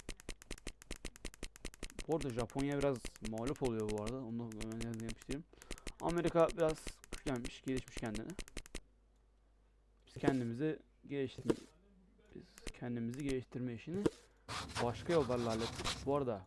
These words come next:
komünizm haritasını açtığımız zaman yani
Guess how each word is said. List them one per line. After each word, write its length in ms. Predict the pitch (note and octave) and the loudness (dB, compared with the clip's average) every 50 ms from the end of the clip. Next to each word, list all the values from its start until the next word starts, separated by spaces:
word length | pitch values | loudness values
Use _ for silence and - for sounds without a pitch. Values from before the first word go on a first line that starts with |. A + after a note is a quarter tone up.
| - - - | -12 -4 -2
komünizm 500 | B2 A#2+ B2 C3+ D3+ D3 C#3 D3 C#3 B2+ | 0 2 2 2 4 4 2 2 0 0
haritasını 360 | B2+ B2+ - - - C#3+ C3+ | -2 -4 -4 -6 -6 -4 -4
açtığımız 480 | C3 B2 - - C3+ C3 C#3 C#3 A#2 | -4 -4 -4 -4 -2 -2 -2 -2 2
zaman 300 | A2 C#3 C#3 C3 C3 E3 - - - - - - - - - - - _ - _ - - _ _ - - - - - - _ _ _ _ _ _ _ _ _ - - - - - | 4 4 6 6 4 2 0 -8 -20 -20 -20 -20 -20 -20 -20 -20 -20 _ -20 _ -20 -20 _ _ -20 -20 -20 -20 -20 -20 _ _ _ _ _ _ _ _ _ -20 -20 -20 -14 -6
yani 300 | A2 G#2+ G#2 G2 F#2+ | -4 -4 -4 -4 -6